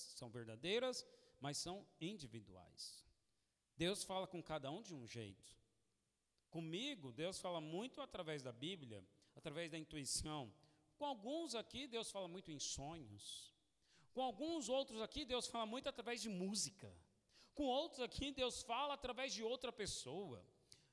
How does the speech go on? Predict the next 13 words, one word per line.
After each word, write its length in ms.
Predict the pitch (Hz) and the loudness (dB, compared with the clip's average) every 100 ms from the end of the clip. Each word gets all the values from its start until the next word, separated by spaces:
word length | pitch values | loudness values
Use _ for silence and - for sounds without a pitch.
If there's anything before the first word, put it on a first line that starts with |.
| _ _ | _ _
Fala 280 | - 233 254 | 2 4 4
através 340 | 226 220 226 165 | 4 2 2 2
de 80 | |
conselhamento, 1000 | - 190 165 196 170 131 151 202 190 - | 2 0 2 2 2 0 0 -2 -4 -8
fala 300 | - 220 240 | -2 0 2
através 500 | 240 226 196 226 190 | 0 -2 0 0 0
do 160 | 185 175 | -2 0
esposo, 640 | - - 165 208 190 139 | 0 -2 0 0 0 -2
da 160 | 131 170 | -2 2
esposa, 580 | 160 - 165 214 151 127 - - | 4 4 4 4 2 -4 -12 -6
mas 160 | 143 | -4
Deus 280 | 113 131 139 | -2 -4 -4
fala. 380 | - 101 85 76 | -6 -8 -10 -14